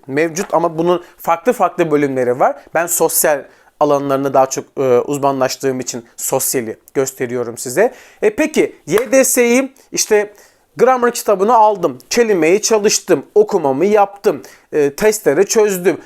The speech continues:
Peki ben hiç mi soru çözmeyeceğim? Hiç mi böyle ilerlediğim sürece bakmayacağım? O zaman da arkadaşlar devreye Akın Dil'den görmüş olduğunuz gibi, e, kırk test olan bu kitap devreye giriyor.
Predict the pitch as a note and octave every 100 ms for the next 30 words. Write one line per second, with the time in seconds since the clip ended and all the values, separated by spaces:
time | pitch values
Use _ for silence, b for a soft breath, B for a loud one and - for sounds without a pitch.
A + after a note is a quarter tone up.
0 | B G3 G3+ G#3 A#3 D4 - E4 - G#3
1 | F3+ E3 C#3 B2+ A#2+ A2+ G2 _ _ -
2 | A3 - D4+ G#3+ A3 F3+ F3+ F3 F3 E3
3 | E3+ E3 D3 C3+ C#3+ - B2+ _ - B3
4 | B3+ A3+ F#3 F3 D#3+ D3+ D#3+ D3+ D3 -
5 | G#3+ A#3 E3 C#3 F3 E3+ D#3 D3+ E3 -
6 | F3+ - A3 G3+ D3+ C#3+ C#3 D3+ D3+ E3
7 | E3+ F3 F3 E3+ D#3+ E3+ E3+ D3 C#3+ D3
8 | E3+ F#3 B B _ _ _ - D3+ C3+
9 | C3 B2+ - G3+ - - _ _ - F3
10 | - D#3+ C#3 B2+ A#2 b b - D3+ D3
11 | D3 - D3 - F3+ F3+ F#3 F#3 F#3 F#3
12 | F#3